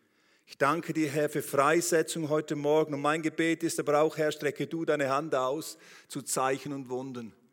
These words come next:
Berühre die Schwachen unter uns, die Kranken, heile du, Vater, und rette die Verlorenen.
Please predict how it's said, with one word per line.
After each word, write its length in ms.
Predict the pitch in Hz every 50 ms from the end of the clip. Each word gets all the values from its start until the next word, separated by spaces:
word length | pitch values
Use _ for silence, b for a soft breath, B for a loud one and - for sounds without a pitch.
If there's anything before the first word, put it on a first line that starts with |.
| b b b b b b b
Berühre 480 | b 135 131 127 143 156 165 175 165 165
die 120 | 139 156 147
Schwachen 480 | - - 139 147 151 156 - - 165
unter 340 | 147 151 151 147 - 143 147
uns, 220 | 143 147 156 151 -
die 120 | - 202
Kranken, 760 | - - 151 143 135 139 143 151 - - 151 135 117 - -
heile 380 | 147 131 143 151 156 147 156 147
du, 180 | 151 147 151
Vater, 500 | 143 - - 156 135 139 135 131 - 131
und 160 | 120 117 120
rette 300 | 123 139 139 135 - 147
die 100 | - 147
Verlorenen. 720 | - - 143 135 131 131 117 123 123 120 123 120 123 113